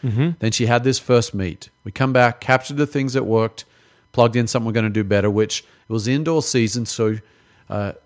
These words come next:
Speaker 2: this individual wanted to focus on sixteen steps through the hurdles. So we
Speaker 1: Mm-hmm.
Speaker 2: come back following week, same skills that helped her to be successful out of the blocks.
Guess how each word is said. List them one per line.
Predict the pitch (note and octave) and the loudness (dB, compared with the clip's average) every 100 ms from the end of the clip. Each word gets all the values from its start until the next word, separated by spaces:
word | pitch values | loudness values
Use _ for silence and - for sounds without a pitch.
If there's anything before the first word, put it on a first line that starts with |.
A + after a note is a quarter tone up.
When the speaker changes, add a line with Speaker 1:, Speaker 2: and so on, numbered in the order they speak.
| _ _ _ | _ _ _
Speaker 2:
this | G2+ C3 - | -2 0 0
individual | C#3 B2+ A#2+ A#2 | 0 0 0 0
wanted | B2 D3 | 0 -2
to | C#3 | -4
focus | - B2 B2+ C3 | 0 0 0 -4
on | A2+ | -4
sixteen | - D3 - - C3+ A2+ | -2 -2 -4 0 0 0
steps | - C3 - - | 0 0 0 -6
through | - A2+ | -6 -2
the | G2+ | -2
hurdles. | F#2+ G2+ E2+ - - _ _ _ _ C#3 | -2 -4 -4 -12 -20 _ _ _ _ -2
So | A2+ C#3 | 2 4
we | |
Speaker 1:
Mm-hmm. | C#3+ | 4
Speaker 2:
come | D3 | 6
back | A#2 F#2+ | 6 6
following | - C3+ C#3+ C3+ B2 | 2 2 4 2 2
week, | G#2+ E2+ - - _ | 0 0 -10 -20 _
same | - - C3+ C#3 | -6 0 2 2
skills | - C#3+ A#2 | 2 2 2
that | A#2 | 0
helped | G2 B2 - | 0 -2 0
her | |
to | A#2+ | -2
be | A2+ | 0
successful | A2+ A2+ - A#2 A2 A#2 | -2 -2 0 0 0 -2
out | G#2+ G2+ | 0 -2
of | |
the | F#2+ | -4
blocks. | F#2 E2+ - - - | -4 -6 -6 -12 -12